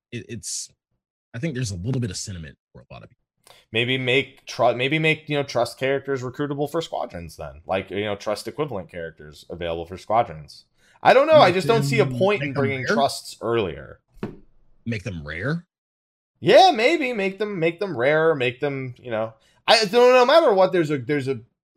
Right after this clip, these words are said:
Speaker 2: I feel like the, the lowest effort way to do what they are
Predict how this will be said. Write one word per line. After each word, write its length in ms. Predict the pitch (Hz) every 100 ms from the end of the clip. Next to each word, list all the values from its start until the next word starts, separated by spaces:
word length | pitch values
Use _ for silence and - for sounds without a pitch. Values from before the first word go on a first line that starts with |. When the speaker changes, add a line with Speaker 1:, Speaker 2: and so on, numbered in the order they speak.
| _ _ _ -
Speaker 2:
I 100 | 147
feel 160 | 208
like 160 | 240 170
the, 140 | 165
the 180 | 117 127
lowest 480 | 127 147 202 247 -
effort 380 | 160 156 160 107
way 360 | 110 107 101 98
to 100 | -
do 220 | 90 120 139
what 180 | 131
they 160 | 123 113
are 220 | 107 98